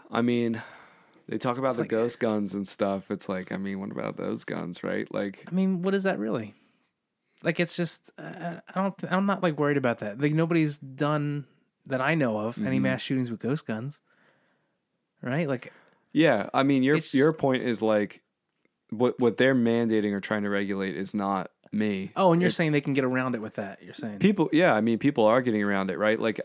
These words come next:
Speaker 1: I'm, I'm, like, used to living here, right? Where it's like I walk in and I could buy stuff, like, off the shelf and, like, it's not a big deal. Like,
Speaker 2: Mm-hmm.
Speaker 1: I, I came home in,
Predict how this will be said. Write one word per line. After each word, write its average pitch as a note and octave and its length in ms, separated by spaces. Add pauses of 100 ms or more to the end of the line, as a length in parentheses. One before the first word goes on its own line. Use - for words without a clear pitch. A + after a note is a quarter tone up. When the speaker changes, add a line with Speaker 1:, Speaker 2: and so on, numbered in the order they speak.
Speaker 1:
I'm, C3 400
I'm, D3 380
like, A#2+ 400
used B2 360
to A#2 100
living A2 320
here, G#2 480 (100)
right? A2 360
Where A2+ 140
it's A2 140
like G#2+ 160
I G#2+ 100
walk G#2+ 320
in A2 140
and G#2 100
I G2+ 120
could G#2 160
buy G2+ 160
stuff, G2+ 240
like, G2+ 140
off G2+ 160
the G2 100
shelf G2 580 (100)
and, G2 160
like, F#2 240
it's - 180
not G2 140
a F#2+ 60
big F#2 180
deal. F#2+ 320
Like, F#2+ 160
Speaker 2:
Mm-hmm. A2 160
Speaker 1:
I, A2 120 (100)
I A#2+ 40
came A#2+ 300
home A2 420
in, G2+ 420